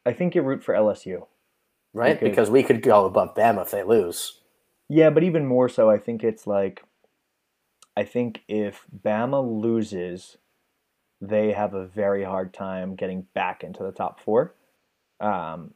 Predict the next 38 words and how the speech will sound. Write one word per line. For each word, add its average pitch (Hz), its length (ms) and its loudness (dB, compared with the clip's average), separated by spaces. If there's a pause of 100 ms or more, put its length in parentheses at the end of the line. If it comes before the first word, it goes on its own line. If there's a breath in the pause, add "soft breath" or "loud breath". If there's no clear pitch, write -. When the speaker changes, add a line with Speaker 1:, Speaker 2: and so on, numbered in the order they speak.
Speaker 1:
whereas 95 380 -4
if 87 80 -12
L 90 200 -8
S 82 200 -14
U 147 260 4
loses, 113 160 2
Speaker 2:
They 120 60 6
don't 117 160 6
have 110 140 4
as 101 80 0
many 104 180 0
quality 104 320 6
wins. 101 480 -4
Speaker 1:
if - 160 -6
L 120 140 6
S 107 160 0
U 113 100 0
Speaker 2:
L 131 120 10
S 151 100 6
U 143 120 12
already 123 220 10
Speaker 1:
loses, 107 120 4
Speaker 2:
has 110 200 6
the 104 80 -8
quality 104 340 2
wins. 104 480 -6
Speaker 1:
Right, 104 280 0 (280)
exactly. 101 600 -6
And 131 240 -2
'cause 147 120 -2
if 123 100 -6
Bama 135 320 0
loses, 110 400 -2
like, 104 220 0
they're 107 120 0
not 107 200 -2
gonna 107 140 -6
be, 101 380 -8